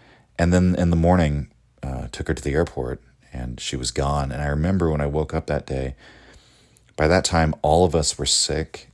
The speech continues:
and we're all, like, it was just disgusting. Everyone's, like, got bloody mucus and stuff. Um,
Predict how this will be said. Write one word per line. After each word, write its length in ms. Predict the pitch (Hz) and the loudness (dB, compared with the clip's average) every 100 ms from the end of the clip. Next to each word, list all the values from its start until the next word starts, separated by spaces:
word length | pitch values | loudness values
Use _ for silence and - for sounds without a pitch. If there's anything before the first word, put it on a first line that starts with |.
| - | -10
and 260 | 67 65 | -8 -6
we're 180 | 65 71 | -6 -4
all, 300 | 69 71 71 | -2 0 -2
like, 300 | 65 64 - - - - _ _ _ - _ _ - - - - - - | -2 -6 -12 -20 -20 -20 _ _ _ -20 _ _ -20 -18 -16 -18 -14 -2
it 60 | |
was 200 | 95 95 | 2 2
just 320 | - 82 - - - | 2 -2 -4 -14 -14
disgusting. 600 | 73 - - - - 58 52 | -4 -2 -2 -4 -6 -10 -4
Everyone's, 460 | 82 80 69 - | 0 0 0 -4
like, 220 | 67 64 - _ _ _ | -6 -8 -12 _ _ _
got 220 | - 69 - | -6 -6 -2
bloody 240 | 82 67 | -2 0
mucus 480 | 69 90 - 85 - | 2 2 2 0 0
and 100 | 82 | -4
stuff. 440 | - 80 76 - _ - - - - _ _ - | -2 -2 -2 -6 _ -20 -20 -20 -20 _ _ -6
Um, 400 | 71 65 64 | -4 -4 -6